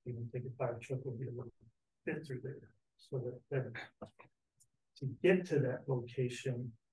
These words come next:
or to the back side of the hotel would be, you know, uh, easy to get to the porte cochere, but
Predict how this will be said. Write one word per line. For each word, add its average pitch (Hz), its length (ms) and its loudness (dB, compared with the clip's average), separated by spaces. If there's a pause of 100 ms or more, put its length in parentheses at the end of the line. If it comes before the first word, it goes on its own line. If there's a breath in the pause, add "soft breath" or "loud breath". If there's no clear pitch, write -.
(140)
or 131 80 -4
to 143 160 -2
the 131 60 0
back 127 340 0
side 131 140 0
of - 40 -2
the 123 180 -4 (140)
hotel 117 300 -4 (640)
would 127 220 -2 (680)
be, 127 200 -2 (420)
you 131 100 0
know, 117 260 -2 (1600)
uh, - 840 -10 (560)
easy 143 380 2
to 139 160 -2
get 180 400 2
to 147 100 2
the 113 180 2
porte 180 240 8
cochere, 131 380 0
but - 120 0